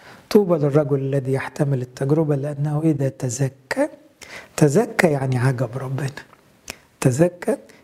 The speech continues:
يعني recommendation، يعني كده أنت شايفه إيه؟ عاجب ربنا، وصل لدرجة حلوة. "ينال إكليل الحياة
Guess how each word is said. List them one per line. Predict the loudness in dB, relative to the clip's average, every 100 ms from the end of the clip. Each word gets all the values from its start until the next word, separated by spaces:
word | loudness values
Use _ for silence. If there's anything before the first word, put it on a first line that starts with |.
| _ 0
يعني | 2 4
recommendation، | 2 0 0 0 0 0 0 0 -6 -10 -10 -12 _ _ 0
يعني | 2 2 -2
كده | 0 2 2 -2 -8 -20 -20 _ _ 0
أنت | 2 2
شايفه | 0 2 0 0 -6 -2
إيه؟ | -2 -2 -6 _ _ _ _ _ _ _ 0
عاجب | 2 4 2 0 -2
ربنا، | -8 -6 -6 -6 2
وصل | 2 4 0 0
لدرجة | -2 -2 -2 -4
حلوة. | -4 -4 -4 -8 -10 -20 -20 0 4
"ينال | 4 2 2 2
إكليل | 0 2 0 2
الحياة | -2 -2 -2